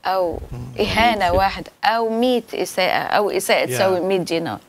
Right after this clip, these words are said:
Speaker 1: أوقف غفران خطاياي، أوقف غفرانه على دي. طب ما هو زي ما اترحمت أنا أرحم،
Speaker 2: مم.
Speaker 1: وزي ما أنا وقعت أخويا بيقع،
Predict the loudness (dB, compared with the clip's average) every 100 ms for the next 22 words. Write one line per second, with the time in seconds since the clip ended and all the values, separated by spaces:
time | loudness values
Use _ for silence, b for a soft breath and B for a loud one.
0 | B B B B B _ 0 2 2 0
1 | -4 -4 -6 -8 -6 -4 0 0 -2 -8
2 | -6 -4 -2 -2 -2 -4 -2 0 -2 -6
3 | -10 -10 -10 -6 -4 -2 -4 -8 -14 B
4 | B B B -4 0 2 2 0 -2 -10
5 | _ _ _ _ _ _ -10 -8 -6 -2
6 | -2 -2 0 2 2 -2 -8 -10 -8 -8
7 | -8 -14 -20 -20 _ -12 -8 -6 -6 -8
8 | -12 _ B B -8 -2 2 4 2 0
9 | 0 -2 -2 -4 -4 -12 -12 -6 -2 0
10 | 0 0 0